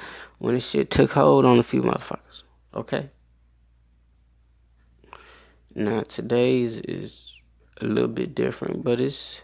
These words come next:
it's still there. It's in subtle ways. We are in a new age.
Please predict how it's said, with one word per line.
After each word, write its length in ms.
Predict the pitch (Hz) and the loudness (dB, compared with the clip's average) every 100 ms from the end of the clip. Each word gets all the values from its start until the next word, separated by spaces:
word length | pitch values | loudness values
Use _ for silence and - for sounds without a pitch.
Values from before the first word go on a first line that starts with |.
| - - | -20 -8
it's 180 | 160 - | -8 -8
still 380 | - 67 - - | -2 0 2 0
there. 120 | - | -2
It's 260 | - - | -4 -4
in 100 | - | -6
subtle 360 | - - - 123 | -4 -4 -2 0
ways. 480 | - - - - - | 0 -2 -6 -8 -8
We 160 | 123 123 | -2 0
are 140 | - | 0
in 100 | 117 | 0
a 160 | 117 117 | 0 0
new 180 | 120 120 | 0 0
age. 420 | 120 123 123 | -2 -4 -8